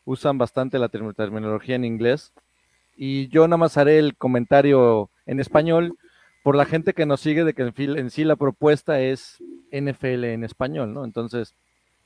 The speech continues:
cuando digan, no sé, el locker room o el, no sé, este, usan mucho el offside o, eh, por ejemplo, el tight end, a mí me burlan que yo digo ala cerrada, pues tienen razón, no existe, ¿no? Es un tight end, pero bueno,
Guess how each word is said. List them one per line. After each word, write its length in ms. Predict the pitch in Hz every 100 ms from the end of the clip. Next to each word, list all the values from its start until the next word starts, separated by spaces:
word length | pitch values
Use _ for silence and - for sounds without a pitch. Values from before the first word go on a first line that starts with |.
| _ _ -
cuando 260 | 120 123
digan, 380 | 127 139 135 131
no 100 | 135
sé, 640 | - 139 135 127 117 113
el 140 | 113 120
locker 260 | 139 139
room 400 | 127 127 135 135
o 140 | 120 110
el, 680 | 107 107 107 107 104 104 98 -
no 140 | 117
sé, 260 | 117 117 104 _ _ _ -
este, 460 | 92 _ 92 95 95
usan 260 | - 120 113
mucho 200 | 113 -
el 120 | 117
offside 640 | 123 - 127 120 123 127 120
o, 360 | 101 104 - _ _ _ _ _ _ _ _ _
eh, 600 | 104 104 107 104 104 98
por 100 | - 127
ejemplo, 220 | 147 147
el 80 | -
tight 240 | 151 151
end, 260 | 151 160 175
a 100 | 123
mí 140 | 113 131
me 120 | 127
burlan 300 | 123 123 123
que 120 | 113
yo 80 | 120
digo 160 | 123 120
ala 120 | 120
cerrada, 440 | - 113 123 139
pues 200 | 170 _
tienen 220 | - 165
razón, 340 | 160 143 165 170
no 60 |
existe, 380 | 156 - 180 -
¿no? 180 | 107 160
Es 140 | 139
un 100 | 127
tight 280 | 117 135 135
end, 140 | 143 131
pero 160 | 110
bueno, 240 | 113 117